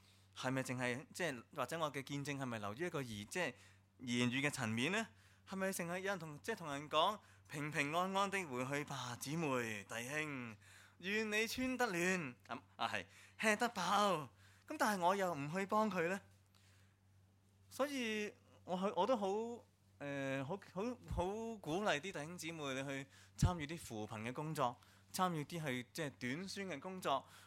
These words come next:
去啲落後嘅地方係去，誒，參與一啲服侍。誒，因為我發現當我，即係啲弟兄姊妹，誒，佢啲或者青年人呢，佢參與完呢啲嘅短宣之後，啊，佢個生命都會唔同咗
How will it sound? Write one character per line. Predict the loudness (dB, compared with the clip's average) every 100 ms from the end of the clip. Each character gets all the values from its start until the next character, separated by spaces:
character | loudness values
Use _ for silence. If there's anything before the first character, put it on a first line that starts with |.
| -6
去 | -4
啲 | -2 4
落 | 4 4
後 | 0
嘅 | -2 -2
地 | -2 -2
方 | 4 6 6 4 -12 0
係 | 2 2
去， | 0
誒， | 0 0
參 | 0 -2 -2
與 | 2
一 |
啲 | 4 4
服 | -2
侍。 | -2 -4 -2 -4 -14 -20 -20 -20 -14
誒， | -4 -2 0 -2 -4 -8 -12 _ _ _ -20 -20 _ -4
因 | 2
為 | 4
我 | 4
發 | 2 2
現 | 0 -4 -2
當 | 4 6
我， | 6 6 6 4 0
即 | -4
係 | -4
啲 | -2
弟 |
兄 | 0 0
姊 | 0 -2
妹， | 0 -2 -2 -8 -18 _ -8
誒， | -4 -4
佢 | -2 -4
啲 | -4
或 | -2
者 | -2 -2 -4
青 | -2 0
年 | 4 4
人 | 4 4
呢， | 2 -6 -12 -20 -8
佢 | -6
參 | -2 2 2
與 | 2 0
完 | -2
呢 |
啲 | -4 -4
嘅 | -4
短 | -2 -4 -4
宣 | -2 0
之 | 0 0
後， | -2 -4 -18 -20 -20 -20 -8
啊， | -6 -4
佢 | -4
個 | -4 -2
生 | 0
命 | 0 -2
都 | -2
會 | -2
唔 | -4
同 | -6 -6
咗 | -4